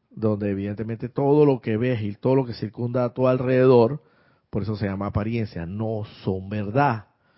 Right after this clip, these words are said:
Pero con el discernimien-, discernimiento necesario, con la aplicación correcta de esta santa enseñanza, puedes lograr a realizar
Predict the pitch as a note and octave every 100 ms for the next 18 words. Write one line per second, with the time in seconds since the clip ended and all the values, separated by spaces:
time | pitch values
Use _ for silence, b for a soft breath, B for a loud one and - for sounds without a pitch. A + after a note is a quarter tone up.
0 | b b b _ _ - G#2+ G2+ G#2 G2+
1 | G2+ G2+ G2 G2 G2+ A2+ B2 A#2 G#2+ G2
2 | G2+ G#2 A2+ B2 C3 C3+ D#3 D#3+ C#3+ C3
3 | - A#2+ G#2+ G2+ F#2+ F#2 - G#2 G2 F#2
4 | - G2+ G2 F2+ A2 G#2+ A2 A2 G#2+ A2
5 | G2+ G2 G2+ A2+ A#2 B2 B2+ C3 A2+ G#2
6 | G#2 A#2+ b b b b b b _ -
7 | G2 G2+ G#2+ A#2+ F#2 F#2+ F#2 A2 G#2 F#2
8 | F#2 - G#2 G#2